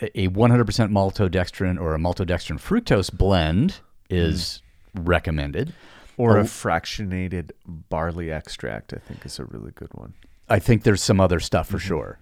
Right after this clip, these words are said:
Speaker 1: And, you know, the Sara is all rice-based.
Speaker 2: Yeah, yeah, yeah.
Speaker 1: Um, and so there's some things that are easier on the stomach. Like, I,
Speaker 2: Mm-hmm.
Speaker 1: like, uh, you know, maybe I have O D'd on the maltodextrin, you know, over the years or whatever.
Speaker 2: Yeah.
Speaker 1: Um, like, Selena can't tolerate it,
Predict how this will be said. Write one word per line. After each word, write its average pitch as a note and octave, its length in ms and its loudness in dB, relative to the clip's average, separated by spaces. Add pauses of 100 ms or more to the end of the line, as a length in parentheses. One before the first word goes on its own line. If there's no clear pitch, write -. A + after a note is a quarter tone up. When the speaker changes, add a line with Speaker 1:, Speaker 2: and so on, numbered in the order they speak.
Speaker 1:
And, F2+ 320 2 (140)
you A2+ 120 0
know, D#2 120 2
the D2+ 100 -4
Sara E2 300 0
is D#2 100 -2
all D#2+ 120 2
rice-based. F#2+ 720 -2 (120)
Speaker 2:
Yeah, G2 300 -2
yeah, F2+ 160 -6
yeah. F2+ 200 4
Speaker 1:
Um, E2 340 -2 (880)
and A2+ 140 6
so A#2 140 6
there's G#2+ 140 6
some B2+ 120 4
things A#2 200 4
that A2 80 6
are G2+ 60 0
easier G#2+ 320 4
on F2 100 2
the D#2+ 60 -6
stomach. E2+ 320 0
Like, F2 160 2
I, G2+ 100 4
Speaker 2:
Mm-hmm. G#2 100 -2
Speaker 1:
like, G2+ 220 4 (420)
uh, C#3 180 0
you B2 100 6
know, A2+ 80 8
maybe A2+ 300 6
I G#2 60 8
have G2+ 180 4
O G2 100 8
D'd F#2 200 2
on F2+ 100 2
the F2 60 0
maltodextrin, D#2 1300 -6
you E2+ 80 -4
know, D#2 100 -2
over E2+ 200 0
the D#2 100 -4
years D2 360 -4
or F2 100 -2
whatever. E2+ 340 0
Speaker 2:
Yeah. F2+ 220 -4 (380)
Speaker 1:
Um, D#2 280 -2
like, F2+ 220 -6
Selena G2 300 0
can't E2+ 180 -4
tolerate D#2+ 360 -2
it, F2 160 -4